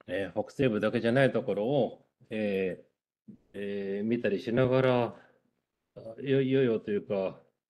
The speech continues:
あ、場所が変わって、いわゆるイギリスというところの話に、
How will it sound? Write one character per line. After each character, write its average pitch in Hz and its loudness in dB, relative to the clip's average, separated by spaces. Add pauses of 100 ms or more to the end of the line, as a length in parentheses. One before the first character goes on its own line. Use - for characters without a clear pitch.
(540)
あ、 104 -10
場 113 -4
所 123 0
が - -12
変 117 0
わ 117 2
っ - -12
て、 113 2 (640)
い 120 0
わ 127 4
ゆ 117 4
る 113 2 (140)
イ 120 0
ギ 123 4
リ 123 4
ス 123 -6
と 117 2
い 113 4
う 101 -2
と 104 -2
こ 110 0
ろ 107 2
の 98 0
話 107 -2
に、 98 0